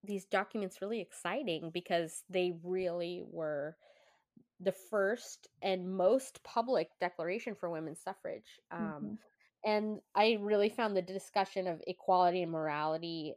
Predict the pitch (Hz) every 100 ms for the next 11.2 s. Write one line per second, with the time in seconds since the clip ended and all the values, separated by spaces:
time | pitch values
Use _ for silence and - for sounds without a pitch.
0 | - 151 143 131 151 - _ _ _ -
1 | 190 294 320 302 330 294 320 320 - 240
2 | 233 - 226 - 302 285 - - 214 226
3 | - - 196 214 202 196 190 196 240 247
4 | 226 170 175 160 151 131 180 175 180 196
5 | 165 160 160 - 170 160 156 - - 185
6 | - _ 226 226 214 196 165 160 160 -
7 | 170 165 - 180 185 190 220 220 214 202
8 | - 180 185 185 185 - 170 170 170 180
9 | 190 170 165 160 - 170 165 160 151 139
10 | - - 160 147 - _ - - - 160
11 | 151 151